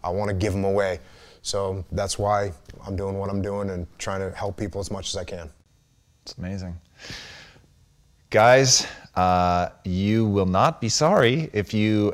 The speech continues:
Speaker 2: dive in and read everything this man has ever written. Even for the adults, I'm gonna tell you, checking out his kids' book is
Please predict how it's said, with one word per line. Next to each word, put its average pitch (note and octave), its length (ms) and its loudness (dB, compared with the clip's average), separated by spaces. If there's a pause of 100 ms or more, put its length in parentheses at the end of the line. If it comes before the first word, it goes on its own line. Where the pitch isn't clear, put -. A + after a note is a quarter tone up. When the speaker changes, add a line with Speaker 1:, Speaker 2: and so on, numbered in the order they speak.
Speaker 2:
dive G#2 380 6
in G2 240 0
and F2+ 180 -2
read F#2+ 220 0
everything F#2+ 500 -2
this F2+ 140 -2
man F2+ 240 0
has F2 120 -2
ever F2 160 -2
written. F2+ 380 0
Even A#2+ 300 0
for G2 280 0
the F2+ 200 0
adults, F2+ 400 2
I'm F2+ 100 0
gonna F2 180 -2
tell F2+ 220 0
you, E2+ 300 -2
checking G2 460 0
out E2+ 280 -2
his F2 300 -2
kids' G2+ 260 0
book F2 320 -2
is E2+ 240 -4